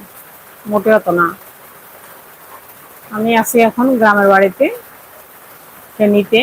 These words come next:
ফেনী এলাকায়। হুম। খুব সুন্দর একটা দৃশ্য, সকালের এই মনোরম দৃশ্য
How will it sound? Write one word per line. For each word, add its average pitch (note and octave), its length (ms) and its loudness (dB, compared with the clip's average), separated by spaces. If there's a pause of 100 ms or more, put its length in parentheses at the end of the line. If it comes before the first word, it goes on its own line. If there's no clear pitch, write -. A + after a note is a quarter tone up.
(140)
ফেনী G3 320 -2
এলাকায়। F#3+ 400 0 (2750)
হুম। E3 280 -10 (2000)
খুব A#3+ 180 -2 (100)
সুন্দর B3+ 500 2
একটা G#3+ 240 0
দৃশ্য, G3 340 -2 (440)
সকালের G3+ 500 -2
এই G#3 120 -2
মনোরম F#3+ 480 -2
দৃশ্য G3 280 -2